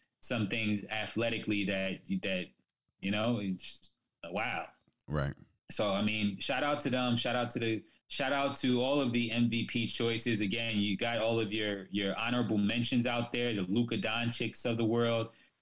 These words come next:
Speaker 1: Uh, he's kinda getting a little bit of love. Um, of course, Joel Embiid and, uh, Nikola Jokic. Uh, but yeah, uh, like, biggest shout out to the Sumter kid, uh, because, you know, that, that was earned. That,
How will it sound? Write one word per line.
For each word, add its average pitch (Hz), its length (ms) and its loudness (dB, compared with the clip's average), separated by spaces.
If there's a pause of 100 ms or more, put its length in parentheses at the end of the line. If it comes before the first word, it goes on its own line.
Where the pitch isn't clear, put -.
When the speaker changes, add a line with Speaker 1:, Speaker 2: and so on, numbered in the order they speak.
(140)
Speaker 1:
Uh, 98 160 -2
he's 104 340 0
kinda 117 280 0
getting 113 260 0
a 113 40 2
little 113 200 2
bit 113 140 0
of 110 80 2
love. 113 440 0 (460)
Um, 95 320 4
of 92 100 0
course, 113 320 0
Joel 110 400 0
Embiid 107 680 0
and, 95 240 2
uh, 92 280 0
Nikola 104 420 0
Jokic. 104 680 -2 (360)
Uh, 92 340 0
but 98 260 0 (100)
yeah, 107 500 -2
uh, 95 340 0 (360)
like, 101 240 -6 (200)
biggest 127 360 0
shout 107 200 -2
out 101 200 -2
to - 80 -6
the 98 80 0
Sumter 101 400 -2
kid, 95 400 -2
uh, 92 220 -4 (580)
because, 95 580 0
you 98 140 0
know, 90 180 2
that, 90 300 -2
that 104 160 0
was 98 200 0
earned. 95 400 0
That, 95 180 -2